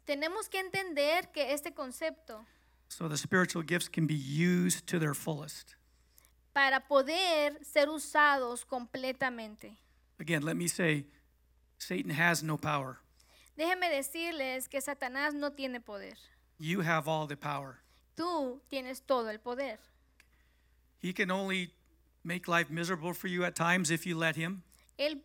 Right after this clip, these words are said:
Speaker 1: puede hacerte la vida imposible si tú le permites.
Speaker 2: But again, greater is he that is in you
Speaker 1: Pero mayor es aquel que está en ti
Speaker 2: than he that is in the world.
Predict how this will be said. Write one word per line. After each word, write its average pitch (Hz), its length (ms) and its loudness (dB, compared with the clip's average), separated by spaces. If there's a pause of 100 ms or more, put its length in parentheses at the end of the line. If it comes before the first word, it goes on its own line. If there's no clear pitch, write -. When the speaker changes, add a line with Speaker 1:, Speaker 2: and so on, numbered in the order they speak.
Speaker 1:
puede 320 300 4
hacerte 320 440 2
la 285 160 0
vida 277 220 -4
imposible 262 960 -6
si 254 160 -12
tú 254 160 -10
le 240 100 -8
permites. 233 760 -14 (300)
Speaker 2:
But 156 120 -4
again, 147 300 -2
greater 170 360 4
is 185 180 4
he 185 340 0
that 156 140 0
is 151 180 0
in 160 160 0
you 151 440 0 (800)
Speaker 1:
Pero 262 460 0 (360)
mayor 285 640 4
es 277 120 -10
aquel 294 320 -4
que 302 120 -10
está 277 200 -6
en 262 160 -8
ti 277 400 -8 (160)
Speaker 2:
than 139 180 -8
he 180 380 -8
that 151 120 -6
is 139 100 -8
in 151 100 -6
the 143 60 -8
world. 139 400 -8